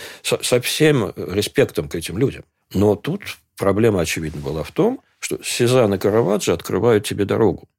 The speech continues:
И оставаясь в русле Сезанна и Караваджо, ты как-то существуешь, как с-, самостоятельная величина. Я боюсь, что,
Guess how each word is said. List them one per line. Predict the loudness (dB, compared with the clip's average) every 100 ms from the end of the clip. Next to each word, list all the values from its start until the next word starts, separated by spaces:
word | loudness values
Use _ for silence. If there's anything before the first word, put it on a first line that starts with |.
| _
И | -2
оставаясь | -2 2 4 6 4
в | 0 -2
русле | -2 -2 -6
Сезанна | -6 -6 -8
и | -8
Караваджо, | -2 2 2 0 -4
ты | -6
как-то | 0 0 2 2 2 0 _ _
существуешь, | -2 -2 -2 0 2 2 2 -6 -10 -16 _ _ _
как | -8
с-, | -4 -4 -4
самостоятельная | -4 -4 2 0 0 -4
величина. | -4 -4 -4 -8 -12 _
Я | -4 -2
боюсь, | 2 2
что, | 0 -4 -2 0 0 -4 -10